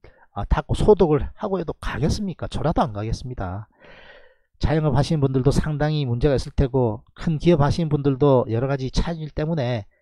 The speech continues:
상당히 어려울 텐데, 그죠?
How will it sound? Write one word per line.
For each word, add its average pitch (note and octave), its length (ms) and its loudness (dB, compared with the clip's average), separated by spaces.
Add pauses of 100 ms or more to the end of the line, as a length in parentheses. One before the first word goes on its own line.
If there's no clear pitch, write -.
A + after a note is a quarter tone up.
상당히 C#3+ 560 -6
어려울 F3+ 280 4
텐데, A#2+ 400 0 (800)
그죠? D3 260 -6